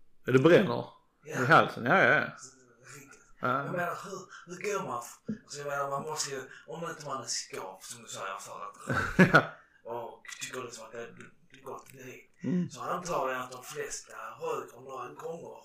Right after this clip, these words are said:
Speaker 2: innan de
Speaker 1: Ja, ja, ja.
Speaker 2: efter det. Men om man inte tycker det är gott första gången,
Speaker 1: Mm.
Speaker 2: varför fortsätter man?
Speaker 1: Ja, nej, men det är det jag menar. Det är,
Speaker 2: Tycker det är gott.
Speaker 1: ja, nej, det är en psykologisk grej för att vara cool.
Speaker 2: Ja.
Speaker 1: Så är man alla andra sina vänner rö-, rökar, liksom, så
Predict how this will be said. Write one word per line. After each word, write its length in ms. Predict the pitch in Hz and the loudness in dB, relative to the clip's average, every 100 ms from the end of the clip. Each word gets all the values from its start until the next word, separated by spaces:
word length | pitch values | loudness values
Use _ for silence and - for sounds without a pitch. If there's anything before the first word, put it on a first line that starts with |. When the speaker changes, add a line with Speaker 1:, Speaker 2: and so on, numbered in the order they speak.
| _ | _
Speaker 2:
innan 420 | 170 170 156 131 | -14 -10 -8 -10
de 260 | - - - - _ | -10 -14 -14 -20 _
Speaker 1:
Ja, 80 | - | 6
ja, 220 | 120 123 | 8 10
ja. 80 | 131 | 8
Speaker 2:
efter 300 | 107 107 127 | 4 0 -4
det. 140 | 127 - - - _ | -12 -14 -20 -20 _
Men 160 | 139 156 - - _ _ | -12 -12 -12 -20 _ _
om 160 | 156 175 | -8 -4
man 140 | 175 | -4
inte 200 | 185 185 | -4 -8
tycker 260 | - 170 165 | -10 -8 -8
det 100 | 156 | -8
är 100 | 156 | -4
gott 320 | - - - | 0 0 -2
första 400 | - - - 117 | -8 -6 -6 -8
gången, 280 | 135 127 - - 131 | -10 -12 -14 -10 -2
Speaker 1:
Mm. 120 | 123 | 0
Speaker 2:
varför 500 | 113 - - 123 - - | 0 0 -4 -10 -12 -14
fortsätter 600 | - 135 - - - - | -14 -12 -12 -14 -16 -8
man? 80 | - | 4
Speaker 1:
Ja, 260 | 151 202 135 | 8 10 10
nej, 160 | 151 | 10
men 20 | 156 | 10
det 40 | |
är 40 | 156 | 10
det 60 | |
jag 100 | 147 | 10
menar. 360 | 139 156 120 117 | 12 10 8 8
Det 120 | 135 | 8
är, 40 | 127 | 8
Speaker 2:
Tycker 140 | 131 | 6
det 60 | 135 | 0
är 20 | |
gott. 200 | 143 - - | -6 -10 0
Speaker 1:
ja, 240 | 135 233 | 2 2
nej, 180 | 180 180 | 2 2
det 140 | 175 156 | 6 6
är 40 | |
en 80 | 180 | 4
psykologisk 680 | - 127 - 185 131 127 - | 0 2 6 8 8 4 4
grej 180 | 92 - - - | 2 0 -8 -2
för 60 | 139 | 4
att 40 | |
vara 160 | 139 139 | 4 8
cool. 300 | 208 92 - - - - | 8 6 -2 -14 -20 -12
Speaker 2:
Ja. 120 | - - - | -10 -10 6
Speaker 1:
Så 120 | 156 | 8
är 100 | 156 | 10
man 120 | 151 | 10
alla 240 | 151 147 | 10 12
andra 140 | 147 131 | 12 10
sina 180 | 131 127 | 4 4
vänner 280 | 131 123 | 4 4
rö-, 380 | 117 131 123 123 | 6 8 10 12
rökar, 220 | 131 131 101 | 10 8 4
liksom, 320 | 98 - | 2 -2
så 80 | 156 | -4